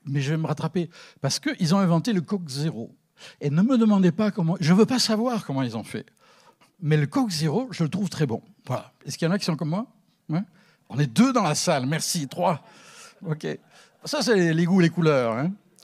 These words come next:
Mais c'est, et, et j'en bois très peu, j'en bois très peu. Ouais. Mais ceci dit, euh,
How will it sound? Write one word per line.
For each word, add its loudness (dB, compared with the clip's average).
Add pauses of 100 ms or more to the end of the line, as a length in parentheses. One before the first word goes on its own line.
(200)
Mais 2
c'est, 2
et, 2
et 4
j'en 0
bois 0
très -2
peu, -4 (200)
j'en -10
bois -2
très -6
peu. -6 (220)
Ouais. -6 (720)
Mais 0
ceci 0
dit, 0
euh, 0